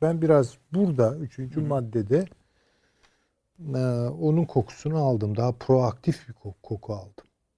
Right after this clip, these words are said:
Speaker 1: E, öyle söyleyebilirim. Yani sadece öyle işte uyarıyoruz, davet ediyoruz falan, e, yani düz okumalarla anlaşılmayacak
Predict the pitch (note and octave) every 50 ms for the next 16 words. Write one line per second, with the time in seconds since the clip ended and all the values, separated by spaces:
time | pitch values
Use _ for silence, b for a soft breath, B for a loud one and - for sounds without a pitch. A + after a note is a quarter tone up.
0 | _ - C3+ B2+ A#2+ A#2 A2+ G#2+ G#2+ A2 _ - A2+ A2 A2 G#2+ - - G#2+ G2+
1 | G2+ G#2 A2 A#2+ A#2 A2 G2+ G2+ - A2 G#2+ G2 F#2+ F#2+ - - - B2 A#2 G#2+
2 | A#2 A2+ A2 A#2 B2 A#2 A#2 A2 A2 - - - - A2+ A#2+ C3 B2+ A#2+ A#2+ A#2+
3 | A2 A#2 A2+ A2+ G#2+ G#2 G#2+ G#2+ A2 A#2 A#2+ A2+ A#2 A#2 A#2+ A#2 - B2 A#2+ A2+
4 | A2 A2+ A2 G#2+ G#2 G2 - - - A2+ A#2 B2 A#2+ A2+ A#2+ B2+ B2+ B2+ B2+ B2
5 | B2 B2 B2 B2 B2 B2 A#2+ A#2 A#2 A2+ A2+ A2+ A#2 A#2 A#2+ C3+ C3+ C3 C#3 A#2+
6 | - - C3 C3 B2+ B2+ B2+ B2+ B2 A#2+ A#2 A#2+ A#2 A#2+ B2 B2 A#2 - - C3+
7 | B2+ A#2 A2+ G2 F#2+ A2+ D3+ F3+ F3 -